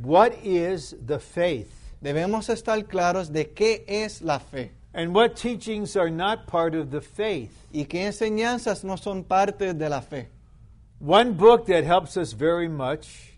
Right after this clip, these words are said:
Speaker 2: Un punto que nos ayuda mucho
Speaker 1: is the book called The Speciality and Generality and Practicality of the Church.
Speaker 2: es un libro que se llama La especialidad,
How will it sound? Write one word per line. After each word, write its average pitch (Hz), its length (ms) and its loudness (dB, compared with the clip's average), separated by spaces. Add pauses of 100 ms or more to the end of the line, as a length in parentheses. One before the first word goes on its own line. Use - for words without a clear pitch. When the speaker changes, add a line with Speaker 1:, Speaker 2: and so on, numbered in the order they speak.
(200)
Speaker 2:
Un 190 240 -4
punto 226 380 0
que 208 100 -6
nos 190 200 -6
ayuda 175 400 0
mucho 165 500 -6 (180)
Speaker 1:
is 156 220 -4
the 170 140 0
book 185 360 2
called 151 680 4 (960)
The 147 120 -6
Speciality 175 1500 0 (380)
and 123 160 -12
Generality 160 1120 0 (380)
and 127 180 -12
Practicality 156 1300 0 (180)
of 131 140 -4
the 123 100 -8
Church. - 440 -12 (280)
Speaker 2:
es 139 220 -10
un 196 120 -4
libro 202 260 4
que 202 120 -4
se 180 160 -6
llama 170 300 -2
La 151 100 0
especialidad, 151 920 -2